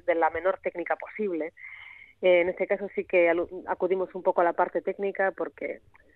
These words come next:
es difícil, ¿no? La iluminación, etcétera, dentro de un, de un teatro, pero sí que vamos, eh, en ese presente y sí que, mm, las escenas beben todas ellas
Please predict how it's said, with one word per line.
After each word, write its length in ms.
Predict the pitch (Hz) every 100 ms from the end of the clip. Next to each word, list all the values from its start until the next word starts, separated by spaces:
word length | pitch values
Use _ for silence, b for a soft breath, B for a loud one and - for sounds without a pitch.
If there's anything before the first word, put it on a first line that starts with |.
| b
es 60 | -
difícil, 400 | 180 185 - 151
¿no? 100 | 185
La 100 | 165
iluminación, 560 | 156 156 151 - 170 160
etcétera, 320 | 160 160 160
dentro 220 | 156 156
de 60 | 160
un, 80 | 165 -
de 120 | 175
un 80 | 175
teatro, 420 | 165 170 165 160 B B B -
pero 220 | 190 185 -
sí 80 | 214
que 120 | 208
vamos, 320 | 208 214 208
eh, 380 | 190 185 175 151
en 60 | 185
ese 260 | 190 214
presente 600 | 190 180 214 220 202 208
y 80 | 180 -
sí 120 | 190
que, 320 | - 170 156 156
mm, 500 | 156 156 - - 175
las 180 | 165 180
escenas 420 | - 190 190 190 -
beben 240 | 175 180
todas 240 | 180 165 160
ellas 320 | 170 170 156